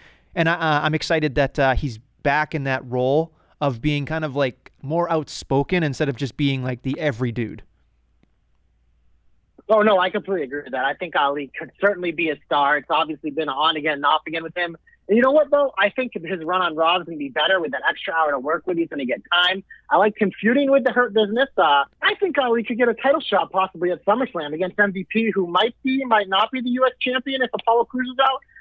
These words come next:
Speaker 2: Who knows? But, uh, I think it's exciting things on the way for Ali. But you know what else Ali is really good at, like you mentioned, is selling. I remember that R K O from SmackDown earlier in the year. That was great. And you know what? I said his name, so that's where I'm going next. Randy Orton kicks off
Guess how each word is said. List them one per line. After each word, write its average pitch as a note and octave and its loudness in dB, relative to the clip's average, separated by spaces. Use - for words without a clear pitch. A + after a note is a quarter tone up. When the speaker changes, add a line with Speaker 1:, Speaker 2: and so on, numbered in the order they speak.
Speaker 2:
Who E4 4
knows? G#3+ 4
But, F#3 2
uh, F3+ 0
I G3+ 4
think A#3 -4
it's A3+ -6
exciting G#3+ 0
things G#3+ -4
on G3 -2
the F3+ -4
way F#3+ -2
for F#3 0
Ali. E3+ -2
But F3+ -4
you G#3 0
know C4+ 2
what C#4 4
else G3 4
Ali G#3+ 2
is G#3 -6
really G#3 0
good G#3 -2
at, G#3+ 2
like G3+ -4
you G3+ -10
mentioned, G#3 -6
is E3+ -6
selling. C#3 0
I G#3+ 2
remember A3 2
that F3 2
R F#3 4
K E3+ -2
O F#3 -2
from C#3+ -14
SmackDown F#3+ 0
earlier G3 2
in G3 0
the F#3 -2
year. F#3+ 0
That G#3+ 2
was G#3 4
great. G3 2
And G3 2
you G3+ -2
know G#3 4
what? G3+ 4
I F3 0
said G3+ 2
his D#3 -10
name, E3+ -4
so D#3 -16
that's E3 -6
where F#3 -2
I'm E3 -6
going D#3+ -2
next. D#3 -2
Randy A#3+ 2
Orton G3 2
kicks - -8
off D#3+ 0